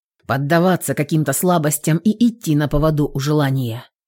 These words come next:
С меня хватит и того, что я готов был переспать с ней прямо там, на голой земле. Непозволительно и непростительно.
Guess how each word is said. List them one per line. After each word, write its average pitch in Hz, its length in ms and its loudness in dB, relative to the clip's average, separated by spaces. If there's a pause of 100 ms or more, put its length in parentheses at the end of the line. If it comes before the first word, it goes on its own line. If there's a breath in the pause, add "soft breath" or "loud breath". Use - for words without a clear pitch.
(500)
С - 120 -12
меня 196 380 0
хватит 208 460 0
и 185 60 2
того, 180 300 2
что - 200 -2
я 175 180 4
готов 170 440 2
был 170 200 4
переспать 170 640 -2
с - 100 -2
ней 139 160 0
прямо 156 380 0
там, 156 300 -2
на 139 100 0
голой 156 280 2
земле. 151 520 2 (480)
Непозволительно 165 1160 0
и 151 180 -2
непростительно. 120 960 -2